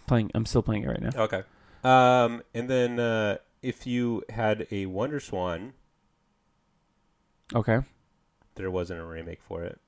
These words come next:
Speaker 2: <laughs> They were
Speaker 1: Oh.
Speaker 2: starting to make it, but that, do you know what the, I don't even know what the Wonder Swan is. Is that a, a handheld device?
Speaker 1: I have no idea, man.
Speaker 2: I
Speaker 1: That's,
Speaker 2: don't remember it.
Speaker 1: that's all you.
Speaker 2: It's a
Speaker 1: Maybe we'll do
Speaker 2: console.
Speaker 1: a, maybe we'll do a, a short episode on what the Wonder Swan is.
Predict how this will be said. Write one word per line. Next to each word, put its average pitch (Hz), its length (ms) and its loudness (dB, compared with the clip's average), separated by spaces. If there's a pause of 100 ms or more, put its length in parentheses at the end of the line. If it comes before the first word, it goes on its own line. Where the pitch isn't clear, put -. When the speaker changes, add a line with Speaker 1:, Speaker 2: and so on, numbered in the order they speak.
(160)
Speaker 2:
<laughs> - 800 -12
They 123 120 4
were 120 100 4
Speaker 1:
Oh. 117 80 4
Speaker 2:
starting 127 240 4
to 107 60 -4
make 107 220 -4
it, 92 140 -6
but 98 180 -4 (480)
that, 143 240 2
do 123 80 -8
you 147 60 0
know 156 60 2
what 165 80 -2
the, 160 80 -2 (160)
I 117 40 -4
don't 147 100 -10
even 160 160 -6
know 139 60 -2
what 131 80 -4
the 107 60 -4
Wonder 101 260 -4
Swan 98 260 -8
is. 95 120 -10
Is 110 60 -4
that 139 120 4
a, 139 160 -2 (140)
a - 40 -12 (140)
handheld 117 480 -4 (260)
device? 117 460 -4 (220)
Speaker 1:
I 123 60 0
have 120 140 0
no 117 140 0
idea, 110 200 -2
man. 123 180 -8 (260)
Speaker 2:
I 120 60 -2
Speaker 1:
That's, 87 100 -10
Speaker 2:
don't - 140 -14
remember - 260 -14
it. - 160 -16
Speaker 1:
that's - 180 -14
all 120 100 6
you. 120 200 2 (180)
Speaker 2:
It's 117 140 4
a - 20 4
Speaker 1:
Maybe 127 60 8
we'll 120 160 8
do 123 80 4
Speaker 2:
console. 120 160 8
Speaker 1:
a, 113 100 0 (120)
maybe 117 120 2
we'll 123 100 2
do 117 260 2
a, 113 100 -2 (120)
a 113 40 2
short 117 320 2
episode 113 400 0
on 107 180 -2
what 110 140 -4
the 131 60 -6
Wonder 110 300 -4
Swan - 300 -6
is. - 240 -6